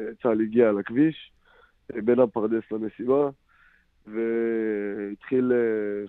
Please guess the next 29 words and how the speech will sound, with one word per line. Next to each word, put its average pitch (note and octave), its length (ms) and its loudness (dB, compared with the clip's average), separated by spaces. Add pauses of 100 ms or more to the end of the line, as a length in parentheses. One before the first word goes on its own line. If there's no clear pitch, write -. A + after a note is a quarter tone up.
חילופי A#2+ 520 0
אש, - 220 -8
אה, G#2 680 -4
מאוד A2 220 2
מאוד A2+ 300 0
כבדים C3 480 2 (640)
בין A2+ 240 -2
המחבלים G#2+ 720 0
לצה"ל, C3+ 440 4 (760)
ובשלב A2 840 2
מסוים, A#2 560 0
אה, G#2+ 360 -2
החלה B2 280 2
רגיעה A2 380 2
קלה, C3+ 520 -2 (540)
אה, B2 40 -8 (880)
כאילו, G#2+ 480 2
לא, A#2 420 6
אף C3 80 -2
פעם C3+ 200 2
לא B2+ 100 2
היה C3 140 2
שם B2+ 200 -4
רגיעה, G#2+ 360 -4
תמיד A#2+ 280 -4
היו A#2 160 0
חילופי A#2+ 540 0
אש, B2 160 -8
אבל, G2+ 280 -4